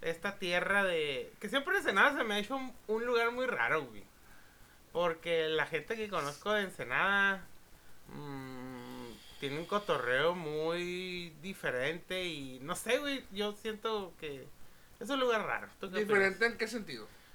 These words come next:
Speaker 2: Porque sí conozco gente de Ensenada que es muy rara también.
Speaker 1: Sí, como que está en su mundo, güey, muy apartado de la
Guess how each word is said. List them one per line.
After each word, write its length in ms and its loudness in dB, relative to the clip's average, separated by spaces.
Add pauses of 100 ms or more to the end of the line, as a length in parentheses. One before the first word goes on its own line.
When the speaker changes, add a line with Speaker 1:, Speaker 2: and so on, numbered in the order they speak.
(140)
Speaker 2:
Porque 200 -4
sí 120 4
conozco 240 2
gente 180 2
de 60 2
Ensenada 300 0
que 120 -4
es 220 -8
muy 200 -2
rara 320 2 (140)
también. 260 -14 (200)
Speaker 1:
Sí, 260 -6
como 280 2
que 1120 -2 (880)
está 320 2
en 100 -2
su 100 -4
mundo, 440 0
güey, 280 -8 (520)
muy 680 -2
apartado 720 0
de 160 0
la 560 -2